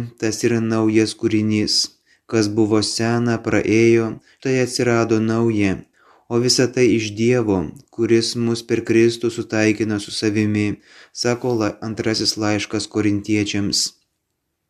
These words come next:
Pašvenčiamoji malonė yra išliekamoji dovana, pastovi ir antgamtinė būklė, tobulinanti pačią sielą, kad ji būtų pajėgi gyventi su Dievu ir veikti jo meilės galia.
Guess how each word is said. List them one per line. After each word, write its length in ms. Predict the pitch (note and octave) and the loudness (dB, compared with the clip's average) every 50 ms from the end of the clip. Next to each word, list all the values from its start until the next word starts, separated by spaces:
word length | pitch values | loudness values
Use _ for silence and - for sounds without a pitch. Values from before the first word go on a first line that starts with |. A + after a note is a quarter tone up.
| _ _ | _ _
Pašvenčiamoji 880 | A#2+ A2+ - B2 B2 B2 A#2+ A#2+ - B2 A#2+ B2 B2 B2+ C3+ C3+ C3+ B2+ | -4 -2 -2 0 2 2 2 2 0 0 0 0 0 2 2 2 2 2
malonė 560 | B2+ A#2+ A#2+ A#2+ A#2+ B2 B2 B2+ C3 B2+ B2+ F#2+ | 0 0 2 2 2 2 2 0 0 0 0 2
yra 280 | G#2+ B2+ A#2+ A#2+ B2 A#2+ | 2 2 2 2 0 0
išliekamoji 960 | G2 - A2+ - - B2 B2 A#2+ A#2 A#2+ B2 A#2 A#2 A#2 A#2 A#2 A2+ A2+ A2 | -2 -2 -4 -4 -4 0 0 0 0 0 -2 -2 0 2 2 2 2 0 0
dovana, 540 | A2 A2 G#2+ G#2+ G#2 G#2+ G#2 G#2+ G#2+ G#2 G#2 G2 - _ _ _ - _ _ _ _ - | 0 0 0 0 0 -2 -2 -2 -2 -2 -2 -4 -6 _ _ _ -20 _ _ _ _ -2
pastovi 600 | A#2 A2 G#2+ - - - A2+ A2 G#2+ G#2+ A#2+ B2+ - | -2 -2 -2 -2 -2 0 0 2 2 4 2 2 4
ir 180 | - C3 B2+ B2 | 4 2 2 2
antgamtinė 800 | A#2 A2+ A2+ G#2 G#2+ A2+ A#2 A#2+ A#2+ - A#2 A2+ G#2+ G#2 G2+ | 2 2 0 0 0 0 0 0 0 -2 -4 -2 0 0 0
būklė, 460 | F#2+ G2+ A2+ A#2 A2+ B2+ A#2+ A#2 A#2 A2+ A2+ A2+ A2+ _ _ - _ _ _ _ | 0 2 0 0 0 2 2 2 2 2 0 -6 -12 _ _ -20 _ _ _ _
tobulinanti 840 | - B2 B2 B2 C3 B2 B2 B2+ B2 B2 B2 B2 B2 A#2+ - B2+ A#2+ | -2 -2 0 2 2 2 2 2 0 0 0 0 -2 -4 -2 -4 -4
pačią 460 | A#2+ - A#2 A#2 A#2 - - A2 G#2 G#2 | -2 -2 -2 -2 -2 -2 -2 -2 0 0
sielą, 560 | - - - A2 A2+ A#2 A#2 A#2 A#2 A2+ A2+ A2 A2 A2+ _ _ - - _ _ | 0 -2 0 2 2 2 4 2 2 0 -2 -4 -6 -10 _ _ -20 -20 _ _
kad 260 | _ - B2 A#2+ - | _ -4 -4 -4 -2
ji 160 | C3 C3+ C3+ | -2 0 0
būtų 400 | B2 B2+ B2+ B2+ B2+ B2 - A#2+ - | 0 0 0 -2 0 0 -2 -2 0
pajėgi 560 | - A2 A2 G#2+ G#2+ G#2+ G#2+ G2+ G2+ A2 A2+ A#2 A#2+ | 2 2 4 4 4 2 2 2 0 0 2 2 0
gyventi 680 | A#2+ A2+ A#2 A2 G2+ A2 A2 A2 A2 A2+ G#2+ - A2 G2+ | 2 2 2 2 4 2 2 2 0 -2 -2 -2 -4 -4
su 180 | - - A2+ | -2 -6 -6
Dievu 460 | G#2+ G#2 G#2+ A2 G#2+ G2+ G#2 G#2 G2+ G2 F#2+ G2 - _ _ _ _ _ _ _ _ _ | -2 0 2 2 2 4 2 2 2 2 -2 -6 -10 _ _ _ _ _ _ _ _ _
ir 160 | A#2+ A#2 A#2+ | 2 2 2
veikti 480 | A2 A2+ A#2+ A#2+ B2 A#2+ B2 - C3+ B2 | 4 6 4 4 4 2 -4 -4 -4 -2
jo 160 | A2+ A2+ A#2 A2+ | 0 0 0 0
meilės 560 | A2+ A2 G#2+ G#2 G#2 G#2+ G#2 G#2+ G#2 G2+ G2+ | 0 -2 -2 -2 0 0 0 0 0 0 -2
galia. 520 | G2+ G#2+ G#2+ G#2 G2+ G#2 G2+ G2+ G2 E2+ | 0 0 2 2 2 2 2 0 -2 -2